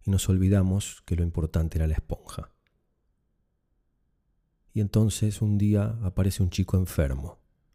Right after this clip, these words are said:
Como en su día un mono enfermo se mantuvo erguido y empezó la historia del hombre.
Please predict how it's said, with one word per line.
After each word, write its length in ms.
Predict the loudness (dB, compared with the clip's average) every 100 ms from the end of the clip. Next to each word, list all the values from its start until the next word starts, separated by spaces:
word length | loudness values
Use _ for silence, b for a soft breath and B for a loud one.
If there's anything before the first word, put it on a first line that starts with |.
| _ _ _ _
Como 240 | -4 2 2
en 80 | 2
su 220 | 4 6
día 140 | 6
un 120 | 4
mono 240 | 4 6 4
enfermo 460 | 2 2 2 2
se 160 | 0 0
mantuvo 500 | 2 0 0 2 2
erguido 320 | 2 4 4
y 60 | 2
empezó 340 | 0 -2 -2
la 80 | -2
historia 340 | -2 -2 -2
del 200 | -2 -4
hombre. 400 | -8 -10 -12 -14